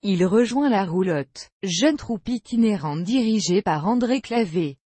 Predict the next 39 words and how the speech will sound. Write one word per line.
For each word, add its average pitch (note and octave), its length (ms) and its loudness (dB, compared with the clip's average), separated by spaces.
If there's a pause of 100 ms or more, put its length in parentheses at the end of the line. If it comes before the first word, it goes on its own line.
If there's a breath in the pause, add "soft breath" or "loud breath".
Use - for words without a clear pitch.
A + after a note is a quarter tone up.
(140)
Il F3 180 -4
effectue A#3+ 560 -2
de D#3 160 -2
nombreuses G#3+ 640 2
tournées B3+ 380 2
en G3 220 -2
province A#3+ 500 -2
et D#3 80 -6
découvre A#3+ 580 0
le F#3+ 140 4
plaisir G#3 500 -4
de D#3+ 180 0
jouer F#3 440 -2
devant A#3 380 -2
des A3 180 2
publics D#3+ 640 -8 (320)
populaires, C#3+ 760 -4 (140)
ayant F#3+ 420 0
intégré G3 560 -2
la F#3 200 -2
compagnie B3+ 600 0
en F#3+ 100 0
tant C4 180 -2
qu'auteur. C3+ 680 -6 (260)
Il F3+ 220 -2
écrit C4 360 -4
la E3+ 200 2
farce D4 420 -2
des D#3+ 240 0
filles A#3+ 340 -2
à G#3 60 0
marier G3 580 -2
dans G3+ 180 0
Le D#3+ 160 0
plus E3+ 240 -10
beau F#3+ 200 2
pays C4 380 0
du F#3 160 -2
monde. C3 420 -4